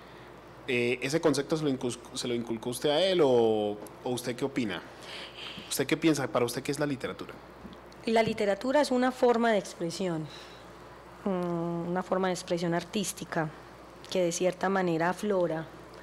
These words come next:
Speaker 2: eh, todo lo que subjetivamente tiene, tenemos dentro. Eh,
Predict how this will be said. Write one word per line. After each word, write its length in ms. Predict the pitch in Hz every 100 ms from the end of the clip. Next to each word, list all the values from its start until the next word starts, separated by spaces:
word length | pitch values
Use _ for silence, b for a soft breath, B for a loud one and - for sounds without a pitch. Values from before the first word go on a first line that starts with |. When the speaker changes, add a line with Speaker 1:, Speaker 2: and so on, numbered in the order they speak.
| B B B B B -
Speaker 2:
eh, 360 | 190 180 175 175 175
todo 200 | 190 185
lo 140 | 202
que 520 | 202 175 170 165 160 170
subjetivamente 840 | - 175 180 175 175 185 190 185
tiene, 600 | - 185 180 175 170 170 - -
tenemos 580 | - 180 170 160 - - - 202
dentro. 400 | 165 156 - - - - B B B B B B B 196
Eh, 800 | 185 185 180 180 175 175 170